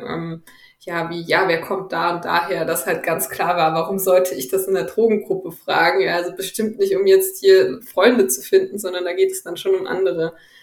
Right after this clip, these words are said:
Sachen. Und auch Leila hat mir gesagt, dass das für sie eigentlich der Grund war, diesen Gruppen beizutreten, dass sie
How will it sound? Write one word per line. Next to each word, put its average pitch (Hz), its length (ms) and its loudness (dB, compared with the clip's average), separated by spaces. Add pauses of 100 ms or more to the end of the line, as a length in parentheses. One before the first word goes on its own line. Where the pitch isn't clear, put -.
(120)
Sachen. 190 540 -2
Und 185 140 -6
auch 175 140 -2
Leila 190 260 2
hat 185 120 -4
mir 180 100 -2
gesagt, 180 320 -2
dass 180 120 -6
das - 180 -6
für 175 100 -10
sie 202 260 -4
eigentlich 175 320 -4
der 175 100 -6
Grund 196 300 -2
war, 170 120 -4
diesen 175 240 -12
Gruppen - 300 -20
beizutreten, 170 760 -10
dass 165 240 -6
sie 175 180 -18